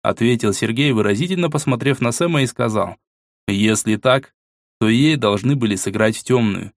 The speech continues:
Она бы погибла при взрыве». «Ты думаешь, это невозможно? Сэм, скажи, у Леопольда ведь тоже должен быть кто-то, отвечающий за безопасность. Как ты думаешь, ему дали аварийные коды?»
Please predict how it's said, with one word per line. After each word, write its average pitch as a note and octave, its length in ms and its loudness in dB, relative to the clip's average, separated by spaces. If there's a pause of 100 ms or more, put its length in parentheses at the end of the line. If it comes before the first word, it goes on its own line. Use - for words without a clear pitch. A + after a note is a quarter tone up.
(160)
Она G#2+ 260 2
бы A2+ 140 4
погибла A2 480 0
при G2+ 140 -6
взрыве». G2 480 -2 (440)
«Ты G#2+ 200 0
думаешь, A2+ 680 2
это A2+ 240 0
невозможно? G#2 880 2 (200)
Сэм, A#2+ 520 0
скажи, C#3+ 640 -2 (200)
у G#2+ 100 0
Леопольда C3+ 540 2
ведь D#3 220 0
тоже F#3 280 0
должен D3 400 0
быть F#3 200 -2
кто-то, C#3 320 0
отвечающий C3 640 0
за B2 140 2
безопасность. A#2+ 840 -2 (140)
Как C#3 200 2
ты F#3+ 120 0
думаешь, A#2+ 500 -2 (260)
ему G2+ 280 2
дали B2 260 4
аварийные A2+ 640 2
коды?» F#2 360 -2